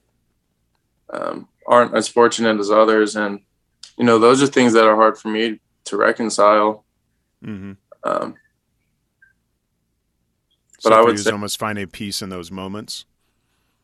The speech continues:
Speaker 1: Yeah, you know, just, just knowing that, you know, you're loved and that, um, life is, is beautiful and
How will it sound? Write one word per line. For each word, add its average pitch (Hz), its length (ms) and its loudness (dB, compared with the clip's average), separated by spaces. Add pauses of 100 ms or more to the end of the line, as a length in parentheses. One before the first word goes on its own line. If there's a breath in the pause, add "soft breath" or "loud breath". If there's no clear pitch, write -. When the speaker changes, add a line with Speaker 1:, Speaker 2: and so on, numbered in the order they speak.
(400)
Speaker 1:
Yeah, 110 320 0 (280)
you 120 160 -6
know, 101 240 -4 (2500)
just, - 320 -4 (100)
just 127 220 2
knowing 123 480 6
that, 110 320 4
you 113 120 2
know, 107 340 0 (540)
you're 131 120 4
loved 123 500 6
and 117 360 -6
that, 107 280 -2 (1120)
um, 117 340 -2 (200)
life 120 360 2
is, 113 460 -4
is - 540 -4 (120)
beautiful 123 680 4
and 107 280 -2